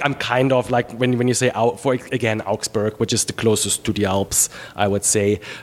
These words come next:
um, yeah, you can stay there and then take the train to go. But, uh, again, if, if you really wanna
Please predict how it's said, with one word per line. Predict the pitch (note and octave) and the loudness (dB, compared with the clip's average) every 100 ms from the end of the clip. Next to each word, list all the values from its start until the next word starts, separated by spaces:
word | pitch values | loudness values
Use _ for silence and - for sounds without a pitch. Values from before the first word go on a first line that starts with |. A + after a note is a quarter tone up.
| - | -4
um, | G2+ G2 F#2+ F#2+ G2 G2 F#2 - | -2 0 2 0 0 -2 -4 -4
yeah, | F2+ | -4
you | F#2 A2+ | -2 0
can | C#3 | 2
stay | B2+ - A#2 | 0 2 2
there | A#2 A#2 A2+ | 4 4 4
and | A2 | 4
then | G#2+ G#2 | 2 0
take | - A2 | 0 0
the | - | -2
train | - A2+ G#2+ G2+ F#2+ E2 - - | 0 2 2 2 -2 -6 -12 -4
to | - | -4
go. | - G#2 F#2+ | 0 0 2
But, | F#2 G#2 - - | 0 -2 -2 -2
uh, | - - - | -2 -4 -2
again, | B2+ G2 D#2+ - | 0 0 -2 -4
if, | C3 - | -4 -2
if | B2+ | 2
you | C3+ | 4
really | C3+ C#3+ | 6 4
wanna | B2+ B2+ B2 | 4 4 4